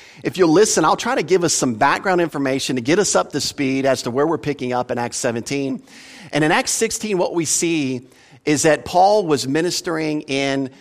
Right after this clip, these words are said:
some different regions, um, in and around Galatia, north of Asia Minor, kind of in, in some areas, um, right there across that, that continent. But what happens is, is Paul wants to go north,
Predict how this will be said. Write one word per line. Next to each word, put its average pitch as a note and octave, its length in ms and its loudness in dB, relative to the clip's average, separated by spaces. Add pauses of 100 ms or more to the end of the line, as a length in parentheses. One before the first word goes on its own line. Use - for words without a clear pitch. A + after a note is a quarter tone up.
(120)
some B2+ 280 0
different F3+ 420 0
regions, A#2+ 1000 -6 (240)
um, A#2+ 220 0
in D#3 160 2
and D#3+ 100 2
around B2 320 -2
Galatia, C#3 800 0 (320)
north D#3 720 0
of B2 300 0
Asia C#3+ 320 0
Minor, C3 480 0
kind D3+ 220 -2
of C#3+ 120 -2
in, C3+ 200 0
in C3+ 180 -4
some B2 240 -4
areas, C#3 720 0 (300)
um, A#2+ 280 2
right C3+ 520 0
there C#3 260 2
across C3 500 0
that, B2 340 -2
that A#2 240 -6
continent. A#2 640 -4 (840)
But C#3+ 120 0
what F3+ 140 4
happens A#3 400 2
is, D#3+ 240 2
is D3+ 200 0
Paul G#3 360 4
wants F#3 220 0
to E3 60 -2
go C#3 200 4
north, B2+ 720 0